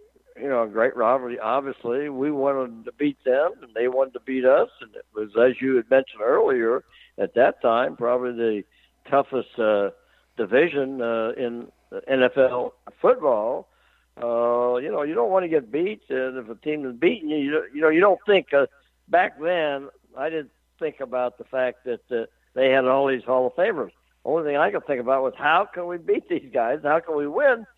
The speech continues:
Uh, we had one, one situation that actually, uh, was the beginning of instant replay. It was one of those games where, uh,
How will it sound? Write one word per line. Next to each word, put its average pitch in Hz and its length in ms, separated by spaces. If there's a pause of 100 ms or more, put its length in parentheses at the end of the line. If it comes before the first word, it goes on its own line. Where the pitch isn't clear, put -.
(220)
Uh, 143 760
we 147 140
had 135 220
one, 165 200 (100)
one 151 340
situation 160 600 (220)
that 131 120
actually, 135 760 (380)
uh, 120 280
was 127 200
the 131 80
beginning 139 540
of 127 200
instant 151 380
replay. 127 680
It - 440
was 107 100
one 143 200
of 233 60
those 180 260
games 120 380
where, 113 480
uh, - 20